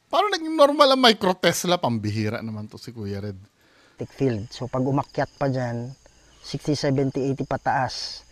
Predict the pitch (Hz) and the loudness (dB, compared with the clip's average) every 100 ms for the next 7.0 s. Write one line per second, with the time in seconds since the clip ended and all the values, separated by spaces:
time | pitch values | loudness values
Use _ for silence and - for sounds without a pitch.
0 | _ _ - 123 131 170 156 147 131 120 | _ _ -6 -4 -2 0 2 4 2 0
1 | 110 110 - - - 226 160 165 214 196 | -4 -8 -12 -18 -18 -4 -2 4 4 2
2 | 214 208 202 - - 185 196 180 170 190 | 4 4 4 4 2 2 2 4 4 2
3 | 170 156 156 156 - - - - - _ | 0 0 2 0 0 -6 -6 -10 -20 _
4 | - - - - - - - 254 - 214 | -6 -6 -4 -6 -4 -6 -4 -6 -6 -8
5 | - 320 - - - - - _ - 359 | -8 -8 -8 -10 -10 -12 -14 _ -20 -16
6 | 359 370 349 349 330 392 415 359 349 | -12 -8 0 2 4 4 4 4 2